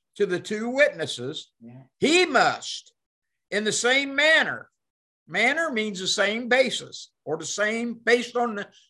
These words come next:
Speaker 1: the same choices. That person's gonna be, uh, uh, killed, if you would, by the same choices that he made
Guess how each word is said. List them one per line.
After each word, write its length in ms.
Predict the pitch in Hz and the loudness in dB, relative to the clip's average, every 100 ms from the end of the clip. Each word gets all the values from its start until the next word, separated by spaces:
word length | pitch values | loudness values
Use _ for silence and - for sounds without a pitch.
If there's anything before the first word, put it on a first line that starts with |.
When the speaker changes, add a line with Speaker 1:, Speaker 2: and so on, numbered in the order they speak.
| - | -2
Speaker 1:
the 120 | 202 | 0
same 460 | - 233 226 220 - | 2 4 4 0 -6
choices. 800 | - 269 233 - 135 110 - - _ _ | 2 8 8 6 -6 -14 -18 -20 _ _
That 240 | 170 226 214 | 0 0 2
person's 460 | 233 226 220 190 | 2 2 0 -6
gonna 320 | 151 214 233 202 | -2 0 0 -2
be, 400 | 214 208 202 - _ _ | -2 -4 -6 -12 _ _
uh, 320 | 151 151 139 - _ - _ _ | -4 -2 -2 -6 _ -20 _ _
uh, 360 | 135 120 117 110 - _ - | -2 -2 -2 -8 -18 _ -2
killed, 400 | 254 262 269 233 | 6 8 8 8
if 180 | 220 226 | 2 0
you 140 | 240 | -4
would, 360 | 214 240 254 - _ _ _ | 4 6 6 -2 _ _ _
by 300 | 156 233 254 233 | 2 4 4 4
the 140 | 202 | 0
same 380 | - 233 240 208 | -4 -4 -6 -6
choices 580 | 247 269 247 190 190 185 | 2 4 4 0 -4 -2
that 180 | 180 | -2
he 200 | 160 202 | -2 -6
made 540 | 165 226 233 170 175 | -2 0 2 2 0